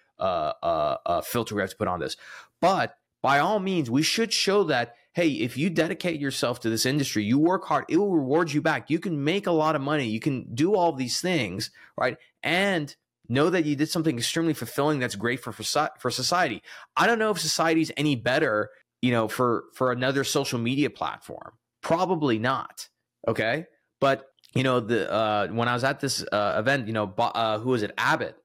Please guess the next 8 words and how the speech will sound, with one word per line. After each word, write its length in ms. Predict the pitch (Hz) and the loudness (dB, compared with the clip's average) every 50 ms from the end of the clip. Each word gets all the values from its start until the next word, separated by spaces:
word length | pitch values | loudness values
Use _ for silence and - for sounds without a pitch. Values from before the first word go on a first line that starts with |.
| _ _ _ - | _ _ _ -6
Abbott 320 | - 113 127 139 143 139 - | -2 0 2 2 2 0 -2
had 300 | 120 123 127 123 123 120 | 0 0 2 2 2 2
a 200 | 113 110 107 104 - | 0 0 0 -2 -2
patient 360 | 120 131 139 131 - 135 - | -2 -2 -2 -2 -4 -6 -6
story, 540 | - - - 131 139 151 143 - - - - _ _ - - - _ | -6 -2 0 0 0 0 0 -4 -6 -10 -14 _ _ -20 -20 -12 _
right? 220 | - 117 120 120 113 | -2 0 0 0 0
This 220 | 123 135 123 - | -2 -2 -2 -2
gentleman 600 | - - 135 135 156 165 143 123 113 110 110 110 | -2 0 0 2 2 2 0 0 -2 -4 -4 -8